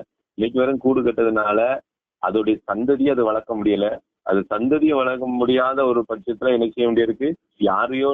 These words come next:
நாடி போக வேண்டியிருக்கு. அது சந்ததி, அதோடைய குயிலுடைய வாழ்க்கை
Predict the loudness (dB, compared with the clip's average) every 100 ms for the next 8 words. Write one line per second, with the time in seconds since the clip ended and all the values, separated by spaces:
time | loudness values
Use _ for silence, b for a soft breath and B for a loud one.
0 | 0 0 0 -2 -4 -2 -2 0 0 2
1 | 2 2 -2 -4 -4 _ _ -6 -4 -2
2 | -4 -2 0 2 2 0 -4 _ -6 -2
3 | 0 0 0 0 0 2 2 2 2 2
4 | 2 0 -2 -6 -12 _ 0